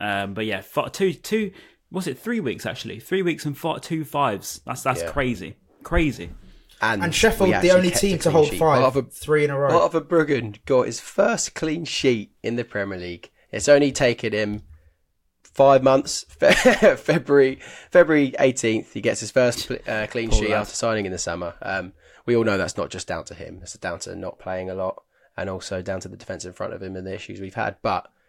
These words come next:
Speaker 2: yeah, what a moment for him to finally get it. I'm sure it was a massive, massive relief. When that goal, when the, when their disallowed goal went in, I was thinking, "Oh, classic. We can't, we c-, we can't keep a clean sheet for love nor money." But I'm glad he finally done it. Um, probably talk about that a little bit more in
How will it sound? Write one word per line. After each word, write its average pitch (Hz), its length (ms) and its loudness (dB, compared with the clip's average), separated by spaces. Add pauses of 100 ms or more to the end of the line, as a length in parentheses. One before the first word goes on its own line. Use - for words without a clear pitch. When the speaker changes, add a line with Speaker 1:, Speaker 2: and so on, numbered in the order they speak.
(240)
Speaker 2:
yeah, 101 140 -4
what 110 220 -6
a 101 40 -8
moment 101 380 -6
for 95 120 -12
him 92 320 -10
to 92 120 -12
finally 98 420 -4
get 92 220 -8
it. 85 100 -6
I'm - 80 -14
sure - 140 -12
it 98 40 -8
was 98 120 -10
a 95 40 -10
massive, 95 420 -10
massive 92 320 -10
relief. 92 380 -12 (580)
When 120 160 2
that 107 140 -2
goal, 123 420 4
when 113 220 -4
the, 113 180 -2
when 110 100 0
their 110 100 -4
disallowed 110 420 -4
goal 87 120 -4
went 85 180 -6
in, 85 80 -10
I 80 40 -10
was 82 100 -12
thinking, 82 220 -12
"Oh, 67 180 -12
classic. - 480 -16 (100)
We 87 100 -18
can't, - 280 -8 (100)
we 107 160 -16
c-, - 160 -20
we 110 100 -8
can't 120 340 0
keep - 280 -10
a 107 40 -18
clean 101 200 -8
sheet - 200 -10
for 104 80 -10
love 98 160 -4
nor 92 120 -10
money." 92 220 -8
But 92 260 -12 (240)
I'm 98 80 -16
glad 110 200 -4
he 101 40 -10
finally 98 300 -8
done 87 240 -10
it. 92 180 -12
Um, 92 280 -10 (220)
probably - 160 -10
talk 113 180 -4
about 92 180 -4
that 90 140 -6
a 87 40 -10
little 95 160 -8
bit 90 140 -8
more 87 340 -6
in 90 280 -10